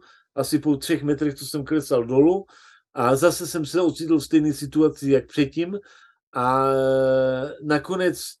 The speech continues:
jsem našel nějakou sílu v nohou, že jsem se z toho nějak vymotal a, eh, dopadl jsem prostě na tu zem trošku tvrdě, ale bylo to naprosto strašný.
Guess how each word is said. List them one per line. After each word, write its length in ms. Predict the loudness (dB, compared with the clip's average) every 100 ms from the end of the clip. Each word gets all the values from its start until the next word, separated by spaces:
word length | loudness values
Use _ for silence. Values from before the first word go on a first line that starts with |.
| _ _ _
jsem 200 | -4 0
našel 320 | 4 2 2 -2
nějakou 320 | -2 -2 -6
sílu 340 | -6 -2 -2
v 80 | 2
nohou, 360 | 4 4 4 2
že 140 | -2
jsem 180 | -4 -8
se 160 | -8
z 80 | -4
toho 140 | 0 2
nějak 220 | 2 -2
vymotal 580 | 0 0 2 2 2 -2
a, 160 | -4
eh, 40 | -4 -6 -10 -10 -10 _
dopadl 600 | -16 -10 -2 2 4 4 2
jsem 220 | -2 -4
prostě 340 | -4 -4 -4
na 120 | -2
tu 160 | -4 -4
zem 220 | -2 -2
trošku 280 | -2 -10 -14
tvrdě, 520 | -6 -6 -2 0 0 -4 -18 -20 _ _
ale 260 | 0 4 6
bylo 200 | 6 4
to 120 | 4
naprosto 440 | 0 -2 -6 -6
strašný. 600 | -10 0 2 2 -2 -16